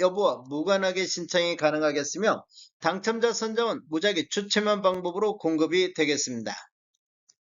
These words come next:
단지 주요 정보를 보면 전매 제한도 없으며 거주 의무 기간도 없습니다. 분양가 상한제가 미적용된 단지가 되겠습니다. 입주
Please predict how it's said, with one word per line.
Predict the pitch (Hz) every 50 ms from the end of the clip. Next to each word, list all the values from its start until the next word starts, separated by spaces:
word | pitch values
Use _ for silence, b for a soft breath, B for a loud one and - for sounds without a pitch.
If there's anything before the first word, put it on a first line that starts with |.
| _ _ _ _ _ _ _ _ _
단지 | - 160 170 208 196 240 269 254
주요 | 262 - 214 233 240 233 -
정보를 | - 180 180 185 185 190 196 190
보면 | 185 202 240 254 196 -
전매 | - 160 160 180 196 208 226 233 226 220
제한도 | 208 - 180 180 185 180 180 180 214 220 208 - -
없으며 | 170 - - - 160 165 208 220 170 139 -
거주 | - - 151 165 165 170 202 214 208 -
의무 | - 160 156 160 160
기간도 | 147 156 156 156 156 156 202 185 - -
없습니다. | 160 - - - 160 151 139 127 113 107 98 - - _
분양가 | - 151 151 185 214 226 220 247 254 247 233
상한제가 | - - 226 220 220 220 214 196 202 180 165 123 110 110 113 127
미적용된 | 135 151 160 160 202 202 175 180 190 185 185 180 190 208 208 202 196 202
단지가 | 165 156 320 302 147 156 143 170 180 175 170
되겠습니다. | - 156 139 143 131 - - 131 120 113 - - - - - _ _ _ _ _ _ _ _ _ _ _ _ _ _ _ _ _ _ _ B B B B B B B B -
입주 | 139 180 196 202 196 - 240 254 262 254 214